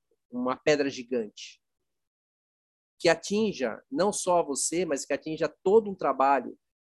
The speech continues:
que a gente vem, traba-, vem, vem fazendo há tanto tempo. Então, assim,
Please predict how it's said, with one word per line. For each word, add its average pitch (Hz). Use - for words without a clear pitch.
que 139
a 135
gente 131
vem, 135
traba-, 127
vem, 139
vem 151
fazendo 135
há 127
tanto 131
tempo. 110
Então, 202
assim, 131